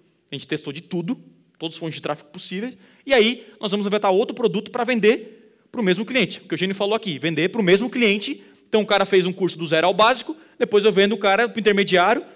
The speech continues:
pro avançado. E você vai seguindo uma linha de produtos com o cara. Fora isso, o cara tá pagando recorrência com você também. Um produto barato, de trinta a quarenta reais. Perfeito? Fora isso, eu não consigo ainda, mesmo dessa forma, escalar tanto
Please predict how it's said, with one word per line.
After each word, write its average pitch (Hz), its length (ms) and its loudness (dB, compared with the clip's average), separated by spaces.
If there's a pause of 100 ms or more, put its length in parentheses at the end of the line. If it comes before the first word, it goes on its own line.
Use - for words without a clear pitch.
(220)
pro 247 120 0
avançado. 220 420 0
E - 20 -6
você 247 160 -4
vai 277 120 0
seguindo 247 320 -6
uma 262 120 -2
linha 240 120 -2
de 240 100 -6
produtos 233 300 -10
com 277 100 -8
o 269 40 -8
cara. 170 240 -2 (100)
Fora 220 280 2
isso, 220 140 -2
o - 20 -10
cara 233 100 -4
tá 226 80 -8
pagando 208 280 -6
recorrência 208 380 -6
com 208 100 -8
você 208 220 -4
também. 190 400 -6 (480)
Um 175 40 -16
produto 175 240 -8
barato, 156 340 -2
de 143 100 -12
trinta 175 280 -10
a - 20 -6
quarenta 170 320 -6
reais. 175 380 -4 (460)
Perfeito? 220 500 4 (380)
Fora 277 380 4
isso, 240 320 2
eu 190 80 4
não 220 100 -2
consigo 240 520 -2
ainda, 240 400 2
mesmo 277 420 0
dessa 254 220 -2
forma, 226 300 -4
escalar 226 260 -2
tanto 202 420 -4